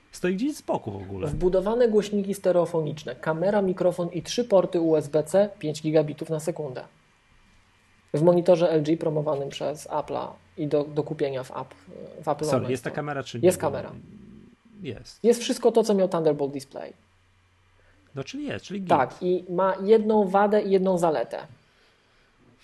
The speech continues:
Speaker 1: No, wadą
Speaker 2: Wadą
Speaker 1: jest to,
Speaker 2: jest to,
Speaker 1: że
Speaker 2: że
Speaker 1: nie
Speaker 2: to nie
Speaker 1: jest
Speaker 2: jest sprzęt
Speaker 1: biały, no.
Speaker 2: Apple'a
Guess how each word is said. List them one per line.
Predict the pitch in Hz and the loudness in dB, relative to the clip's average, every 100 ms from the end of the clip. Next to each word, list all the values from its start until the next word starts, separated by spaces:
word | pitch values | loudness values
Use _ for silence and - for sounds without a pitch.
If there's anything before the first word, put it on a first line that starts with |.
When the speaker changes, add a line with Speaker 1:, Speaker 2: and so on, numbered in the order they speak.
| - | -12
Speaker 1:
No, | 127 131 123 | -6 -4 0
wadą | 143 156 | 0 6
Speaker 2:
Wadą | 160 240 247 | 10 10 10
Speaker 1:
jest | 220 208 | 8 6
to, | |
Speaker 2:
jest | |
to, | 214 208 | 4 4
Speaker 1:
że | |
Speaker 2:
że | 208 | 4
Speaker 1:
nie | |
Speaker 2:
to | 202 | 4
nie | 202 | 2
Speaker 1:
jest | |
Speaker 2:
jest | 196 - | 2 0
sprzęt | 123 185 110 | 0 2 2
Speaker 1:
biały, | 160 170 | 4 2
no. | - | 4
Speaker 2:
Apple'a | 247 311 | 4 4